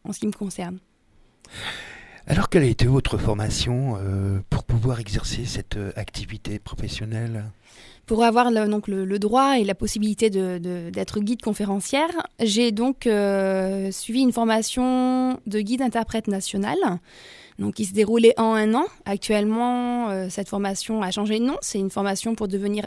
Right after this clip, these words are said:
Speaker 1: guide conférencier. C'est le terme global de tous les guides, euh, en lien avec la culture, donc, euh, sur le territoire national. Et donc, cette formation, je l'ai réalisée, euh, dans les Pyrénées, à Foix. Voilà, donc c'est là que j'ai pu, donc, euh,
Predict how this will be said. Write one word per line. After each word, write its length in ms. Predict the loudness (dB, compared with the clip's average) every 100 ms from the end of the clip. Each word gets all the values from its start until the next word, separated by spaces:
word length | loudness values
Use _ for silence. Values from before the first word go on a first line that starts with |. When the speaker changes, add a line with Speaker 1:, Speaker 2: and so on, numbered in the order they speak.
| -6
Speaker 1:
guide 240 | -6 -4
conférencier. 580 | -4 -2 0 0 -2 -4
C'est 160 | -2 0
le 120 | 0
terme 280 | 0 -4 -4 -6
global 500 | -2 0 2 0 -2
de 120 | -6
tous 160 | -4 -4
les 140 | -4
guides, 280 | -4 -4 -2
euh, 140 | -4 -6 -16 -20 _
en 80 | -4
lien 180 | -2 0
avec 200 | -2 -4
la 120 | -6
culture, 380 | -6 -8 -6 -4
donc, 280 | -4 -6 -8
euh, 320 | -8 -8 -12 -16 -20 -20 -20 -20 _
sur 200 | -6 -2
le 120 | -2
territoire 420 | 0 -2 -2 -2 -2
national. 540 | -2 -2 -2 0 0 -2 -4 -4
Et 100 | 0
donc, 160 | 0
cette 160 | 0 0
formation, 560 | 0 -2 -2 -2 0
je 100 | 2
l'ai 420 | 2 2 2 0 -2
réalisée, 800 | -2 -2 -2 -4 0 0 0 0
euh, 520 | 0 -2 -4 -6 -8
dans 160 | -4 -2
les 140 | -2
Pyrénées, 560 | -4 -4 -2 -2 -2 -6 _ -18 -16 -12 -4
à 100 | -2
Foix. 320 | 0 -2 -6 -10 _ -20 -20 -20 -20 -20 -14 -8
Voilà, 260 | -6 -4
donc 280 | -4 -4 -6
c'est 120 | -4
là 120 | -2 0
que 60 |
j'ai 120 | 0
pu, 240 | -2 -2 0
donc, 300 | 0 -2 -4
euh, 240 | -6 -8